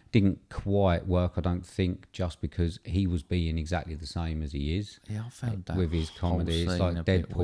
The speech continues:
Speaker 2: weird.
Speaker 1: comedy,
Speaker 2: Yeah.
Speaker 1: yeah. But the problem is you got The Rock and Jason Statham doing roughly the same thing
Speaker 2: Yeah.
Speaker 1: with their back and forth and their,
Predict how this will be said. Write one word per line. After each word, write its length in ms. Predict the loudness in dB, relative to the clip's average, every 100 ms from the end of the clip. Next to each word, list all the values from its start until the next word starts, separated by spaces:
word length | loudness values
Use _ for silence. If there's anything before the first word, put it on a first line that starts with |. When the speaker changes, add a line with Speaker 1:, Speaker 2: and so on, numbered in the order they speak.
| 0
Speaker 2:
weird. 80 | 0
Speaker 1:
comedy, 460 | -2 0 0 0 0
Speaker 2:
Yeah. 60 |
Speaker 1:
yeah. 220 | 0 -2 -4 -8 -20 _
But 120 | -2 0
the 60 |
problem 380 | 2 2 4 4
is 180 | 2 0
you 80 | -2
got 160 | -4
The 100 | -4
Rock 480 | 0 2 2 -4 -20 _
and 140 | -4 -2
Jason 320 | -2 -2 -4
Statham 400 | -2 -4 -2 -2
doing 220 | 0 0
roughly 260 | -2 -4 -6
the 80 | -4
same 300 | -2 -2 -2
thing 440 | -2 -2 -2 -6
Speaker 2:
Yeah. 100 | -4
Speaker 1:
with 140 | -4 -2
their 120 | -4
back 240 | -4 -6
and 140 | -6 -6
forth 300 | -4 -4 -4
and 100 | -6
their, 220 | -4 -6